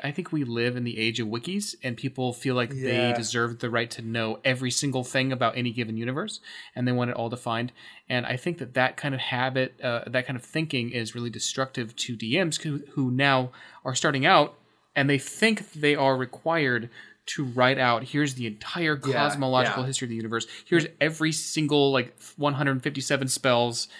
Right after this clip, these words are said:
Speaker 1: that, and they're the only ones that will ever exist." Um,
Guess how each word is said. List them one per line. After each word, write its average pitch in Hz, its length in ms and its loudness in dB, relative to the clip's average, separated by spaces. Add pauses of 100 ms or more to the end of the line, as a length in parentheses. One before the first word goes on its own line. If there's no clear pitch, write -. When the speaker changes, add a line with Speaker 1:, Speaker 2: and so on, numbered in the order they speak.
(140)
Speaker 1:
that, 117 220 -4 (100)
and 117 160 -8
they're 113 80 -2
the 107 80 -4
only 160 200 4
ones 175 180 4
that 160 80 0
will 139 120 0
ever 135 140 0
exist." 123 440 -4 (380)
Um, 113 360 -2